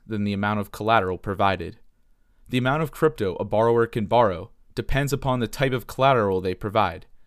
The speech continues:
and that individual asset's collateral factor within the Compound protocol. The collateral factor is determined by the users of the Compound protocol via a voting process. For example, the Compound token holders may decide that Ethereum is a relatively safe asset to provide as collateral,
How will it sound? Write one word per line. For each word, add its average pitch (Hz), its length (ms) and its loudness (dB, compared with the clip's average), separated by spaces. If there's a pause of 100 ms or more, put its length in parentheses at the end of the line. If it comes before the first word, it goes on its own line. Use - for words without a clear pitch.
(120)
and 104 120 -6
that 110 160 -2
individual 123 580 -2
asset's 110 400 2
collateral 117 520 2
factor - 580 -4 (240)
within 104 240 -4
the 107 80 -2
Compound 104 520 -4
protocol. 95 600 -4 (680)
The 120 120 -6
collateral 139 480 2
factor 127 640 -4
is 98 80 -14
determined 123 500 -2
by 110 100 2
the 107 100 0
users 120 440 -2
of 104 100 -4
the 110 60 -6
Compound 113 440 -2
protocol 107 600 -4 (120)
via 104 220 -2
a 98 100 2
voting 101 360 -2
process. - 640 -6 (680)
For 135 160 2
example, 120 540 -4 (260)
the 117 100 0
Compound 143 440 2
token 135 340 0
holders 95 420 -6
may 104 100 -2
decide 107 380 -2
that 104 120 0
Ethereum 131 540 -4
is 110 100 -6
a 120 60 0
relatively 120 500 0
safe 131 400 -4
asset 117 440 -2
to - 80 -18
provide 107 400 2
as 95 80 -10
collateral, 110 560 -2